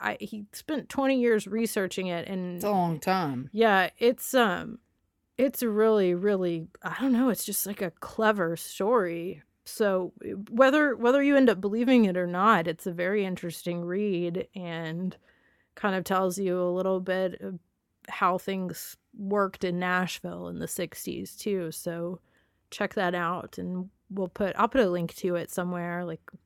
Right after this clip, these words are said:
Speaker 1: on our Facebook page or something. I know we've, I've posted a picture on Instagram, so check that out.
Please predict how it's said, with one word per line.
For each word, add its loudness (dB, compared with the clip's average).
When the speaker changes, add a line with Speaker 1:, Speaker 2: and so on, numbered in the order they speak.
Speaker 1:
on -8
our -6
Facebook -8
page -12
or -20
something. -12
I -8
know -8
we've, -6
I've -8
posted -2
a -2
picture -6
on -6
Instagram, -10
so -12
check -6
that -4
out. -8